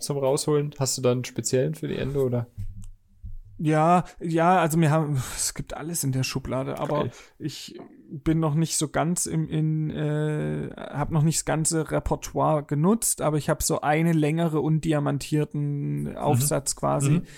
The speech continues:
Speaker 2: mehr oder minder für den
Speaker 1: Mhm.
Speaker 2: Zahnsteinentferner. Ähm, also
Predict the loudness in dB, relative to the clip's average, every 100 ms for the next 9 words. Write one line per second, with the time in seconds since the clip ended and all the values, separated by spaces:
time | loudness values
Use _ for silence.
0 | -10 0 2 2 0 0 0 0 0 2
1 | 2 4 2 0 0 0 -2 -2 0 -2
2 | -4 _ -20 -20 -6 0 2 2 2 0
3 | -4 -20 _ _ 0 2 2